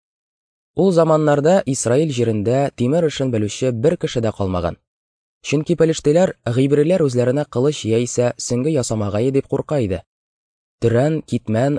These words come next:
балта яки урак үткенләргә кирәк булса, яһудиләр пелештиләргә килергә мәҗбүр иде. Пелешет тимерчеләре төрән, китмән, өч япьле сәнәк, балта үткенләгән һәм кылга очына тимер очлык кидергән өчен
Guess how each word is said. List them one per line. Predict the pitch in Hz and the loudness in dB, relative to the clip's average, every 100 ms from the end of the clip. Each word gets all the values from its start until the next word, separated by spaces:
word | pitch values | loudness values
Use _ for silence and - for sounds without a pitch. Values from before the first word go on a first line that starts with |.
| - | -2
балта | 110 120 - 127 147 - | 0 0 0 0 0 -2
яки | 107 123 147 156 | -2 0 0 -2
урак | 135 151 175 | 0 0 -2
үткенләргә | 123 - 123 127 131 127 | -6 -4 -2 0 0 0
кирәк | 107 104 | 0 -2
булса, | 98 98 127 170 - _ _ - | -2 -2 0 -2 -4 _ _ -2
яһудиләр | 120 151 151 147 160 185 - - | 0 0 -2 0 2 0 -2 -4
пелештиләргә | 127 131 139 143 151 165 | -4 -2 -2 0 0 0
килергә | 120 107 104 101 | 0 -2 0 -2
мәҗбүр | 92 90 87 | -4 -4 -4
иде. | 82 82 _ _ _ _ _ _ _ _ _ _ _ | -2 -4 _ _ _ _ _ _ _ _ _ _ _
Пелешет | 120 156 - 226 | 0 0 0 -4
тимерчеләре | 180 170 156 135 143 165 | -2 -2 0 0 2 0
төрән, | - 110 147 160 | 0 0 0 -2
китмән, | - 110 107 123 151 - | -4 -4 0 0 -2 -4
өч | 180 - 123 | -6 -2 -2
япьле | - 104 | -2 -4
сәнәк, | - 95 110 143 - 113 | -4 -4 -4 -6 -8 -4
балта | 107 120 - 156 - | 0 0 0 0 -2
үткенләгән | - 135 117 110 | -2 -2 0 -2
һәм | 98 120 143 _ _ | -2 -4 -6 _ _
кылга | 131 131 175 | -2 0 0
очына | 165 139 135 | -2 -2 -2
тимер | 131 147 - | -2 -4 -4
очлык | 131 - 151 | -8 -6 -6
кидергән | - 107 107 101 | -2 -2 0 -2
өчен | 92 147 165 | -4 -4 -6